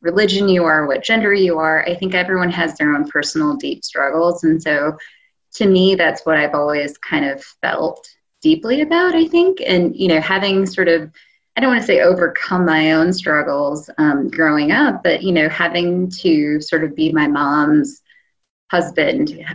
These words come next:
um, because my dad wasn't around, having to sort of raise myself because my sisters were nine years older and six years older,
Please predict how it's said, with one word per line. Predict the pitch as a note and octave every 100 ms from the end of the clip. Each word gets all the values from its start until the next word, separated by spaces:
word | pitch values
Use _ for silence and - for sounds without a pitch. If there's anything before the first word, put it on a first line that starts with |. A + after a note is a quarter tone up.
| -
um, | E3 D#3
because | D3+ D#3+ - D3 D3 C#3+ _
my | D#3 D3+
dad | D3+ D#3+
wasn't | D#3 D#3+ -
around, | - - - - -
having | - - D#3+ D#3+ D#3+
to | D#3+ - E3 D3+ D3 D3+
sort | D3+ D#3
of | C#3+ - _ _
raise | F3 F3 D#3+
myself | D3 - D#3 D#3
because | D#3 D3+ D3+
my | D3
sisters | - - D3+ D3+
were | D3+
nine | D3+ D3 D3+
years | D3 D3+
older | D3+ D3+
and | D3 C#3+
six | B3+ -
years | F#3+ D#3+
older, | C#3+ C3+ B2+ C3 D#3+